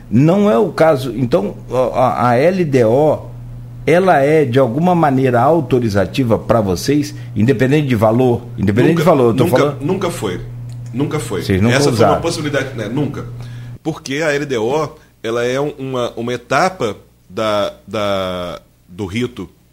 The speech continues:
Speaker 2: processual do, do orçamento, mas todos, todos sempre utilizam a loa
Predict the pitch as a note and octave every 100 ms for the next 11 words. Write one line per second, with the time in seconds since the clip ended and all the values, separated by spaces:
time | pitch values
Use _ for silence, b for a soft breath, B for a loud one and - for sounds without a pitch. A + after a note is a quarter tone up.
0 | _ _ _ G#2+ - G#2+ - G2+ F#2+ F2
1 | - _ F#2 G#2+ F#2+ G2+ F2+ F#2+ F2 G2
2 | A#2+ E3 b b b b - A#2 - F3
3 | G3+ G3+ B2+ G#2 - - _ - C3 E3
4 | F3+ - - - - F3 F3+ D#3 A2+ A#2
5 | C#3+ E3+ b b C3 C3 D3+ F#3 A#2+